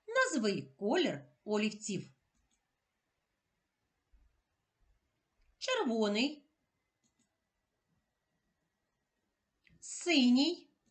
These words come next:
жовтий, зелений.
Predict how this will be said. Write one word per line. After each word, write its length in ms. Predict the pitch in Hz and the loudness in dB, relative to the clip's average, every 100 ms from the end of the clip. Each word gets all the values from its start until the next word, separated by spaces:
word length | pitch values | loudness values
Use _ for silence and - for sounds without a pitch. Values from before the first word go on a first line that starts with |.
| _ _ _ _ _ _ _ _ _ _ _ _ _ _ _ _ _ _ _ _ _ _ _ _ _ _ _ | _ _ _ _ _ _ _ _ _ _ _ _ _ _ _ _ _ _ _ _ _ _ _ _ _ _ _
жовтий, 880 | 156 143 170 196 370 - 208 147 - _ _ _ _ _ _ _ _ _ _ _ _ _ _ _ _ _ _ _ _ _ _ _ _ _ _ _ _ - | -10 -4 0 0 0 -2 -2 -2 -6 _ _ _ _ _ _ _ _ _ _ _ _ _ _ _ _ _ _ _ _ _ _ _ _ _ _ _ _ -14
зелений. 840 | 143 151 180 247 403 240 131 - | -8 -4 0 2 2 0 -4 -8